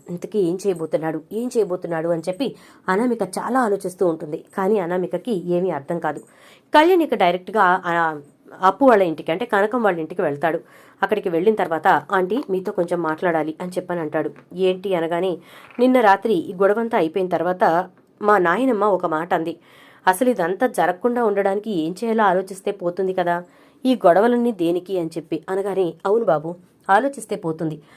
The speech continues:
అందుకే అప్పుకి పెళ్లి సంబంధాలు తీసుకొస్తున్నాను. తెచ్చి మాత్రం ఏం ఉపయోగం? అవ్వాల్సిన అల్లరి చాలా ఎక్కువగా జరిగింది.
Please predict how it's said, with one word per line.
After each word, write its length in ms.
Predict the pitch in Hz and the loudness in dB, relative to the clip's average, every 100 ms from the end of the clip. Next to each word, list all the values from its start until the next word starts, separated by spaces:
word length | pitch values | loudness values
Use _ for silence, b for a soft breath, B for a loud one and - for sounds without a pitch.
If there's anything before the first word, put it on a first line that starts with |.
| b b | b b
అందుకే 420 | 170 190 185 170 - | -2 -2 -4 -6 -2
అప్పుకి 400 | 190 196 190 226 | -2 -2 -4 -2
పెళ్లి 260 | 233 202 247 | 0 0 0
సంబంధాలు 420 | 233 190 170 160 | 0 0 0 -4
తీసుకొస్తున్నాను. 640 | 170 - 170 175 165 156 - _ _ - | -8 -8 -8 -4 -4 -4 -8 _ _ -6
తెచ్చి 320 | 190 185 208 | -4 -4 -4
మాత్రం 300 | 196 185 190 | -2 -2 -2
ఏం 180 | 180 185 | 0 0
ఉపయోగం? 420 | 185 180 165 190 B B B B | -2 -2 -2 -2 B B B B
అవ్వాల్సిన 500 | 190 185 226 233 202 | 6 6 4 2 0
అల్లరి 480 | 165 165 196 185 202 - - | 0 0 0 -2 -6 -12 -4
చాలా 160 | 190 240 | 0 2
ఎక్కువగా 460 | 175 - 269 240 | 0 2 2 4
జరిగింది. 500 | - 165 165 165 156 | 2 0 -2 -6 -8